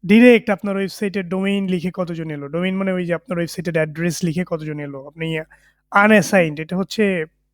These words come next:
এই সিস্টেম, এই Google Analytics আসলে ট্র্যাক করতে পারে না যে কোথা থেকে এসেছে। পেইড সোশ্যাল, অর্থাৎ আপনি যে অ্যাড চালিয়েছেন সেখান থেকে কতজন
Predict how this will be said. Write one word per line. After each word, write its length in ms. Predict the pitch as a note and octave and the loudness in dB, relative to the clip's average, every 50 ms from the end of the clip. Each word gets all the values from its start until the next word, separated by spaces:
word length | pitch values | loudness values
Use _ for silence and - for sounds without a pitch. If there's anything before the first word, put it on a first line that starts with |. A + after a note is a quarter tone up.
| _ _ _ _ _ _ F#3+ E3+ F3 - _ - G3 G3 | _ _ _ _ _ _ -16 -16 -16 -16 _ -4 -2 0
এই 100 | G3 F#3+ F#3 F3+ F3 - _ _ | 0 0 -2 -4 -6 -10 _ _
সিস্টেম, 520 | - - - - A#3+ F#3 - - - G3 E3+ E3 | -10 -10 -2 0 0 0 0 -2 -4 -4 -4 -4
এই 80 | E3 D#3 F3+ | -4 -4 -2
Google 220 | F#3+ F#3 G#3 G3+ | -2 0 0 0
Analytics 360 | G3+ G3+ G3 F#3 A3 G#3 F#3 - | 0 0 0 0 0 -2 -2 -2
আসলে 160 | - G3+ G3 | -4 -4 -6
ট্র্যাক 280 | - _ - A3 - - _ - | -4 _ 0 0 0 0 _ -6
করতে 200 | G3 - - F#3 E3 | -4 -4 -4 -2 0
পারে 140 | F3 E3+ E3 | 0 0 0
না 80 | E3 E3 | 0 -4
যে 100 | D#3+ E3+ | -6 -6
কোথা 240 | E3 - E3+ D#3 D#3 | -8 -6 -6 -6 -6
থেকে 220 | D3+ - D#3+ D#3 D#3 C#3+ | -6 -6 -4 -4 -4 -2
এসেছে। 260 | E3 E3 - - B3+ C4+ - - - - - - - - _ _ _ _ _ _ _ _ _ _ _ _ _ _ _ _ _ _ _ _ _ _ _ _ _ _ _ _ _ _ _ _ _ _ _ | -4 -4 -2 0 -2 -2 -2 -6 -14 -20 -20 -20 -20 -20 _ _ _ _ _ _ _ _ _ _ _ _ _ _ _ _ _ _ _ _ _ _ _ _ _ _ _ _ _ _ _ _ _ _ _
পেইড 300 | - C4 C4+ C4+ B3+ F#3 - | 8 10 10 10 8 6 2
সোশ্যাল, 480 | - - - G#3 D3+ - E3+ E3 E3 - - | -2 -2 -2 -2 -2 -2 -6 -6 -6 -6 -6
অর্থাৎ 240 | G3 - - G#3+ G3+ | -6 -4 -2 0 2
আপনি 220 | A3+ G3 - A#3+ | 2 2 0 0
যে 80 | G#3+ A#3 | 2 4
অ্যাড 160 | A3 G#3+ G#3 - - | 4 4 4 2 0
চালিয়েছেন 380 | A#3+ A3 A3 A3 G3 - B3+ A3 | 0 2 2 0 0 -2 -6 -6
সেখান 280 | - G#3+ F#3+ G#3+ G#3+ G3 | -6 -6 -6 -4 -6 -6
থেকে 180 | - G#3+ A3 G3+ | -6 -8 -8 -8
কতজন 320 | G#3+ G3+ F#3 F#3+ F3+ F#3+ | -8 -8 -8 -10 -10 -10